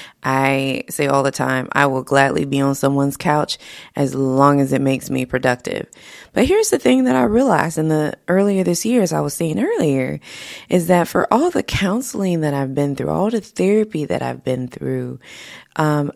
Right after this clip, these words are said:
I really did not realize how much the trauma that I went through affected my goal digging.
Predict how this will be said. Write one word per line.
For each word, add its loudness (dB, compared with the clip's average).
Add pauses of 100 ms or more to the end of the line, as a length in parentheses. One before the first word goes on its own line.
I 0
really 0
did -2
not -2
realize -2 (300)
how -2
much -2 (600)
the 2
trauma -2
that -2
I 0
went -2
through -4 (320)
affected -4
my -4
goal 2
digging. -4